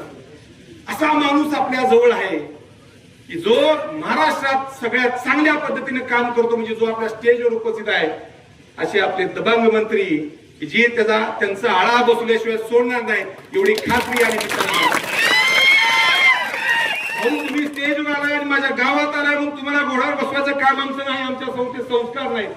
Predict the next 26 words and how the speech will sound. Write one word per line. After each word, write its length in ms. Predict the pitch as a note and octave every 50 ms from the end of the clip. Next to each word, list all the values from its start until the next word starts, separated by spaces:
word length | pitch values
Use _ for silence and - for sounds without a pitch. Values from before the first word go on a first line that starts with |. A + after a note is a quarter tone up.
| - - - - -
माझं 240 | - G#3 G#3+ A#3+ A3+
काय 180 | A#3 A#3+ A#3
समोर 260 | A3 A#3 A#3 A3+ A#3
बाई 260 | A3+ A3 G3+ G3+ G#3+ A#3+
आहे, 160 | B3 A3+ G3 - - - - - - - -
आम्ही 180 | F#3+ G#3+ A#3
सर्व, 280 | A3+ - A#3+ A#3+ B3 B3+ C4 C4 B3+ A#3+ - - - - - -
सर्वजण 500 | A#3 A#3 B3 B3 C4 B3+ - C4 C4+ C4+
सर्वसामान्य 680 | C4 C4 A#3+ B3 B3+ B3+ - B3+ B3 A#3+ B3 B3+ B3+ C4
कुटुंबातनं 800 | - - - - - A3 - B3 A#3+ A#3+ B3+ A#3+ A#3+ B3 A#3 G#3+ F#3 E3 - - - - - -
किंवा 500 | - G#3+ A3+ A#3+ B3 A#3+ A#3 A3 - G#3+ A3+
एका 140 | A3 A#3+ B3
वेगळ्या 400 | A#3+ A3 A3 B3 B3 C#4+ C#4+ C#4
विचारधारेतनं 720 | C4 C4 - C4 B3+ B3 A3+ G#3+ G3+ A3 A3 A3 A3 G3+
आलोय, 260 | G3 F#3 E3 D3+ D3
त्यामुळे 540 | D3 - - - - - - G3+ G#3+ A3+ A3+
आम्ही 160 | A3+ A#3+ B3
काय 160 | B3 B3 B3
असं 220 | A#3+ A#3 A#3 A#3+
लोकांसारखं 560 | A#3 A#3 A3+ A#3 A#3+ A#3 A#3+ B3 A3+ A3+ A#3+ A3+
मोठे 200 | A#3 A3 A3+ B3+
मोठे 280 | A#3+ A#3+ A3+ - A#3+
बोलणार 360 | G#3+ A3 A#3 A#3 B3 B3+ B3+
नाही 160 | B3+ B3+ B3 A#3
इलेक्शन 380 | A3+ A#3 A3 - A3+ A3 -
पुरतं. 400 | - G3+ G3 F#3+ - D#3+ C#3+ -